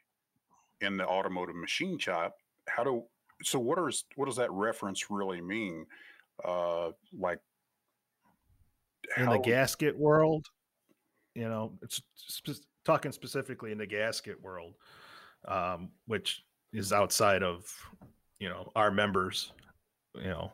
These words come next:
Speaker 2: world, we're looking at, like, how many times is that engine fire, or is it, is that head lifting? That's a,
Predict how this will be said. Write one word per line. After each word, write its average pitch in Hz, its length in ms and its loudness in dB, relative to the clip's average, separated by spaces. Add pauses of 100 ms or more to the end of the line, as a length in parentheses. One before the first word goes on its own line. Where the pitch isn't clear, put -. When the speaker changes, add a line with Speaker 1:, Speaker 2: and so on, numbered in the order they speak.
(100)
Speaker 2:
world, 101 480 6 (460)
we're 131 120 8
looking 127 300 6
at, 107 220 4 (320)
like, 101 160 -4
how 117 360 4
many 120 300 2
times 104 400 -2
is 92 140 -6
that 98 300 -2 (420)
engine 98 360 0
fire, - 520 -6 (520)
or 98 160 0
is 95 140 -4
it, - 100 -2
is 95 80 -14
that 104 200 2
head 113 300 2
lifting? 101 440 0 (680)
That's 107 180 0
a, 107 80 0